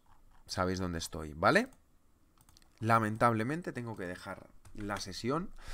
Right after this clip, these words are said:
Os dejo este mensaje que siempre dejo, que es para motivaros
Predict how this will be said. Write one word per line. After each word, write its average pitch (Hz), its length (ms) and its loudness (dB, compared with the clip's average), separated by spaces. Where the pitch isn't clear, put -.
Os 107 180 -4
dejo 117 360 0
este 98 420 -4
mensaje 110 580 2
que 95 100 -6
siempre 98 360 -6
dejo, 160 400 -4
que 98 220 -4
es 98 120 -6
para 80 340 -12
motivaros 117 800 6